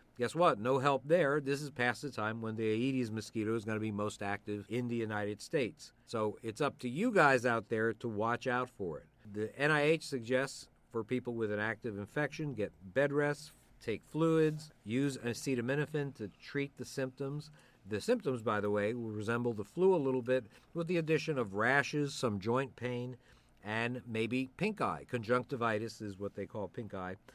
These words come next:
in medical speak, and that occurs with Zika virus as well. Now, aspirin, ibuprofen, they're a little bit discouraged, this treatment.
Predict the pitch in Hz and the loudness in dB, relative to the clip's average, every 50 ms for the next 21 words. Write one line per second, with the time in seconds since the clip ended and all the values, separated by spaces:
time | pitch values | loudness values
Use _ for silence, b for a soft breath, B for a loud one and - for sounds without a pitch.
0 | B B B 101 98 110 139 147 143 - 123 107 - - - 107 107 104 107 _ | B B B -6 -2 0 0 0 0 -2 -4 -8 -8 -6 -6 -6 -6 -6 -10 _
1 | b b b b b b b b b - 107 113 117 120 123 113 117 113 113 117 | b b b b b b b b b -4 -2 -2 -2 -2 -2 -2 -2 -2 -2 -4
2 | 113 - 107 104 101 101 101 98 - - 107 110 101 92 101 98 92 - 104 95 | -4 -4 -2 -2 -2 -2 -4 -6 -10 -10 -8 -8 -8 -6 -6 -6 -6 -6 -6 -6
3 | 95 92 95 92 - 101 101 98 104 127 127 117 90 73 - _ b b b b | -4 -4 -4 -6 -6 -8 -8 -4 0 0 2 2 0 -4 -8 _ b b b b
4 | b b 110 110 107 107 110 120 135 151 151 156 156 - 170 170 165 160 143 127 | b b -2 -2 -2 0 0 0 2 2 2 0 -2 -2 2 2 2 2 0 -2
5 | 120 113 107 110 107 - 151 160 156 160 170 147 117 104 101 104 113 123 131 123 | -2 -2 -2 -4 -2 0 2 2 2 2 -2 -2 -2 -2 -2 0 0 -2 -2 0
6 | 120 120 - - 107 - - - 165 165 165 165 160 147 151 143 - - - 160 | -2 -4 -6 -8 -12 -6 0 4 6 8 8 6 6 4 -2 -8 -8 -6 -4 -4
7 | 156 147 151 147 139 | -4 -2 -4 -6 -6